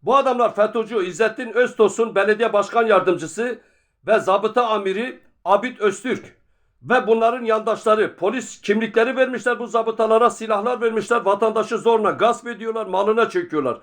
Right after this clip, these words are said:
Kürt ve Türk iş adamları, Fatih'te esnaf bunların elinde kan kusuyor. Tayyip Erdoğan ve avaneleri, siz diyorsunuz ya feto'ya karşısın. Bu feto'cularla niye halen iş yapıyorsun?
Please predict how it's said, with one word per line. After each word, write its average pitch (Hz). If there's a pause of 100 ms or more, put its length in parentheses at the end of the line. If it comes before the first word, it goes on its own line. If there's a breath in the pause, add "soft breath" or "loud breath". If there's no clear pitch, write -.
(300 soft breath)
Kürt -
ve 233
Türk 214
iş 214
adamları, 175
Fatih'te 214
esnaf 208
bunların 208
elinde 226
kan 226
kusuyor. 139 (500 soft breath)
Tayyip 247
Erdoğan 220
ve 214
avaneleri, 208
siz 190
diyorsunuz 269
ya -
feto'ya 220
karşısın. 196 (280 loud breath)
Bu 196
feto'cularla 233
niye 285
halen 262
iş 214
yapıyorsun? 156